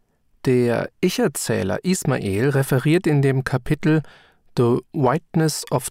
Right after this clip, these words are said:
the Whale, die Weiße des Wales, Kapitel siebzehn,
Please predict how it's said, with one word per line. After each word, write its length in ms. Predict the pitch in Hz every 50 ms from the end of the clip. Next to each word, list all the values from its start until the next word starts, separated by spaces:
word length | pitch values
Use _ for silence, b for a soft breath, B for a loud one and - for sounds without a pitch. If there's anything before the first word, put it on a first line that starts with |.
| -
the 60 | 127 120
Whale, 600 | 113 113 120 139 165 165 147 120 98 90 - - _ _ _ _ _ -
die 240 | - 98 92 92 92
Weiße 320 | 101 104 120 127 - 120
des 260 | - - 98 - -
Wales, 540 | - 107 104 113 123 135 147 143 - - - - _ - -
Kapitel 500 | - - 127 - - 147 - - 123 113
siebzehn, 560 | 110 131 160 - - - - 127 120 127 139